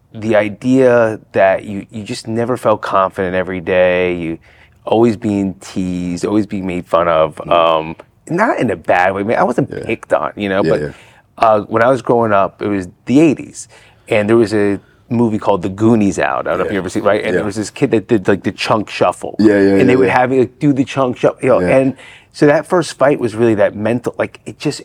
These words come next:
Speaker 1: every day you're in your own head,
Speaker 2: Sure.
Speaker 1: uh, thinking, well, first I was thinking less of myself.
Speaker 2: Mm-hmm.
Speaker 1: Then the next thought was, I need to be able to be quick with my wit because I, I don't wanna be laughed at.
Speaker 2: Sure.
Speaker 1: So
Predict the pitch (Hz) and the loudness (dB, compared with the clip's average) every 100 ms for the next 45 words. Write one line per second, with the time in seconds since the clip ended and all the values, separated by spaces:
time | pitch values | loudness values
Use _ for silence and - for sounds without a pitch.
0 | _ 139 143 143 143 143 123 120 107 95 | _ -2 -2 -2 0 0 4 4 4 2
1 | 90 - - _ _ 107 - 120 110 107 | -4 -10 -20 _ _ -8 -4 -2 -2 -2
2 | 107 107 104 - 113 98 82 73 82 78 | 0 0 -2 0 0 0 -2 -8 -10 -10
3 | - _ _ - 104 98 - 139 123 131 | -14 _ _ 2 2 2 0 -2 0 -2
4 | 120 117 110 - _ _ _ _ _ _ | 0 -2 -4 -10 _ _ _ _ _ _
5 | _ _ _ - 147 - - 208 208 160 | _ _ _ -2 -2 -2 0 0 2 2
6 | 143 - 139 117 104 104 123 - 90 85 | 2 0 -4 -2 0 2 2 0 -6 -6
7 | - - - - - - 82 76 78 73 | -8 -10 -10 -12 -14 -8 -6 -6 -8 -10
8 | _ _ _ _ _ _ 110 120 113 123 | _ _ _ _ _ _ -6 -4 0 0
9 | 165 - 110 - 104 98 - - _ - | 0 0 0 2 2 0 -2 -18 _ -2
10 | 120 135 117 113 113 110 101 95 92 - | 0 0 -2 0 0 0 -8 -10 -10 -12
11 | - 135 107 104 92 85 104 - - 107 | -4 -2 -2 -2 -2 0 0 0 -4 -2
12 | 101 117 - 120 117 151 135 123 117 110 | 0 0 -4 -10 -6 -2 -2 -2 -4 -6
13 | - - 135 208 - - - - - 165 | -6 -2 0 -2 -4 -8 -8 -14 -6 -4
14 | 160 - 123 110 - | -2 2 2 2 -4